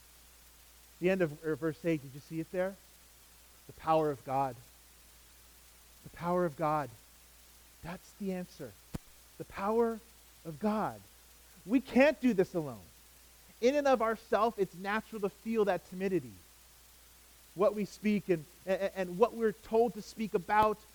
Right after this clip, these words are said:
whom we're told to speak about, that we're told to share is, is actually foolishness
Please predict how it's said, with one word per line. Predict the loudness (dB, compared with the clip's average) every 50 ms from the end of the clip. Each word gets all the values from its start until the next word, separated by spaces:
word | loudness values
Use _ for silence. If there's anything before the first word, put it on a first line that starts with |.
| -20 -8 -6
whom | -6 -4 0
we're | 0 0 0
told | 0 -2 -2 -2 -2
to | -2
speak | -6 -12 -10 -8 -4 -2
about, | 0 2 6 6 6 6 4 0 -4 -20 -20 -20 -20 -20 -20 -20 -20 -20 -20 -20 -20 -20 -20 -20 -18 -12
that | -8 -4
we're | -4 -2
told | 2 2 2 2 2
to | -2
share | -8 -6 2 4 6 6 4
is, | 2 0 -4 -4 -4 -8 -20 -14 -4
is | -2 4 6
actually | 6 4 4 0 -2 -2 -2 -2 -2 -8 -8
foolishness | -4 -2 0 2 2 0 0 -2 -6 -4 -4 -4 -4 -6